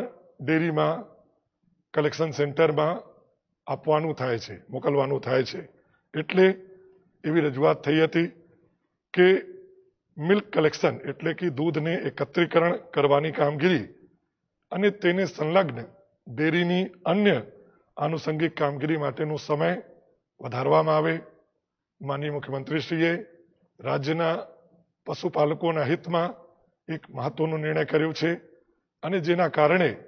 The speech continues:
હવે મિલ્ક કલેક્શન એટલે કે દૂધના એકત્રીકરણ અને તેને સંલગ્ન ડેરીની કામગીરી સવારના સાત વાગ્યાથી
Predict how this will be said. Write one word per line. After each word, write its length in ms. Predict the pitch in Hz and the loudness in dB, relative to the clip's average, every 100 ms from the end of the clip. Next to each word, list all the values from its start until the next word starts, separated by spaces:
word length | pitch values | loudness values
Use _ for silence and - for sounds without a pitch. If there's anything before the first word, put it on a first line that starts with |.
| - _ _ | -20 _ _
હવે 240 | - 175 156 95 - - _ _ _ _ _ _ _ _ _ _ _ _ _ _ _ | 2 4 4 0 -14 -20 _ _ _ _ _ _ _ _ _ _ _ _ _ _ _
મિલ્ક 240 | 139 175 175 | -2 -2 2
કલેક્શન 460 | 165 160 - 185 180 - | 0 0 0 0 -2 -8
એટલે 260 | 135 160 160 | -10 -6 -4
કે 120 | 165 | -4
દૂધના 480 | 131 160 156 160 170 | -2 0 2 2 2
એકત્રીકરણ 760 | - - - 165 160 165 175 180 - - _ _ _ | 0 -4 -6 -4 0 2 2 -2 -10 -20 _ _ _
અને 180 | 170 190 | -4 -4
તેને 300 | 190 175 185 170 | 0 0 0 -2
સંલગ્ન 520 | - 160 196 147 113 107 _ _ _ _ _ _ 120 | -2 2 2 2 -6 -12 _ _ _ _ _ _ 0
ડેરીની 500 | 160 170 175 160 - | 4 4 2 -2 0
કામગીરી 480 | 143 170 180 123 - - _ _ _ _ _ | 0 2 0 0 -4 -18 _ _ _ _ _
સવારના 520 | 160 151 156 160 151 | -2 0 0 -2 -4
સાત 240 | - 147 - | -2 -2 2
વાગ્યાથી 540 | 156 156 156 156 | 2 2 0 0